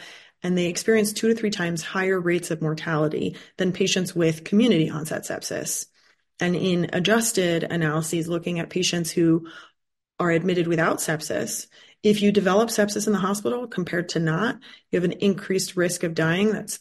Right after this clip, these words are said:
threefold. So despite all of this high risk and documented delays in care and different outcomes,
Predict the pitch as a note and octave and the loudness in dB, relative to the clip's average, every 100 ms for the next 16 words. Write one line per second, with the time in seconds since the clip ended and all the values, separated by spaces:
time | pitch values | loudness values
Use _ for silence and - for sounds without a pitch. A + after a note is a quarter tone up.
0 | - F3 E3+ E3+ - C#3+ - - - - | -6 -2 -2 -2 -2 0 0 -2 -6 -18
1 | - - - _ _ _ _ _ - G3+ | -20 -20 -20 _ _ _ _ _ -2 -2
2 | G#3 G#3 - A#3 E4+ G3+ A3 A#3 G3+ - | 2 0 4 4 4 6 6 6 2 2
3 | G3+ G3 F3 E4+ - - - F#3+ F#3 F3+ | 2 2 0 0 -2 -6 -6 -4 0 0
4 | E3+ - D#3+ D#3+ F3+ E3 E3 D3+ D3+ - | -2 -2 -2 0 -2 -2 -2 -2 -2 -2
5 | - - C4+ A#3 A3+ A3 - E3+ D#3+ - | -6 -4 0 4 6 4 2 -2 -4 -4
6 | G#3+ A3 - G3+ G3 G3 F#3+ | -2 -2 0 2 2 2 -2